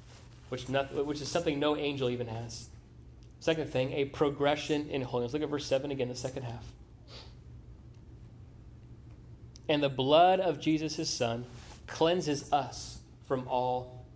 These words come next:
sin." So though we have fellowship with Christ, if you're anything like a person with, with a pulse, you still fight your sin, right? Every day. You have peace with God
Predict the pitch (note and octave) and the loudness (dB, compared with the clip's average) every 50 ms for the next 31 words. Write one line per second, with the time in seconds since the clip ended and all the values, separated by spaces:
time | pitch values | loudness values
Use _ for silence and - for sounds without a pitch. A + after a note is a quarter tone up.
0 | - - - - - - C3 A2 G#2+ - - - - - - - - - - - | -20 -16 -12 -10 -4 -4 -4 -4 -4 -8 -12 -14 -16 -20 -20 -20 -20 -20 -20 -20
1 | - - - - - - - - - - - - - - - - - - - - | -20 -20 -20 -20 -20 -20 -20 -20 -20 -20 -20 -20 -20 -20 -20 -20 -20 -20 -20 -20
2 | - - - - - - - - - - - - - B2+ A2+ B2 C3+ C#3 D3 D3 | -20 -20 -20 -20 -20 -20 -20 -20 -20 -20 -20 -10 -8 -6 0 2 2 4 4 4
3 | C#3 B2+ B2 - - - - - - - - - - D3+ D3+ D3+ D3 D3+ D#3+ - | 2 2 0 -4 2 4 4 4 4 -6 -10 0 4 6 6 6 6 2 -2 -2
4 | B2 C3 F#3+ B3 - - - B2 A#2 B2 D3+ F3 - - B2+ B2+ - C3+ C3 B2+ | 2 4 4 4 4 2 0 0 2 2 2 0 -2 -6 -6 -2 0 0 2 2
5 | B2 B2+ - C#3+ D3 D3 C#3+ - C3+ B2+ A#2+ A#2+ A#2 A2+ - G#3 A3+ - C#3+ C#3 | 0 -2 0 0 0 0 0 0 0 0 0 0 -2 0 2 2 2 2 -2 -4
6 | D3 C#3 - - - C3+ C3+ C#3 C3+ A#2+ A#2 - D#3+ E3 C#3 E3 - - - - | -4 -4 -8 -4 -4 -2 0 0 -2 -2 0 2 4 4 4 2 -2 -6 -10 -12
7 | - - - - - - - - E3 E3 - G#3 G#3+ G#3 G#3 - C#3+ C#3+ - D#3 | -12 -14 -16 -18 -20 -18 -6 -4 -4 2 6 6 6 6 6 4 4 4 4 -2
8 | C#3 - - D#3+ A#2+ A2 A2 - - - - - - - - - - - - - | -6 -2 -2 -2 -2 -2 -4 -10 -16 -18 -20 -20 -20 -20 -20 -18 -18 -20 -20 -20
9 | - - - C3+ D#3+ - - - - - - - - - C#3+ D3 F#3 F#3 F3+ C3+ | -6 0 2 2 2 2 -4 -12 -16 -18 -18 -18 -2 -2 0 2 2 2 2 0
10 | A#2 - - - - - - - - - - - - - C#3+ C#3+ C3 B2 - - | -2 -4 -8 -14 -18 -18 -20 -20 -20 -20 -20 -10 0 2 4 4 4 4 2 -2
11 | - - - - - - - - G3 G3 G#3 G3+ - A3+ A3 G#3+ - F3 D#3+ D3+ | -10 -16 -16 -18 -18 -16 -4 0 2 2 2 2 4 2 2 2 4 4 4 6
12 | C#3+ C#3 C#3+ D3+ | 6 4 4 2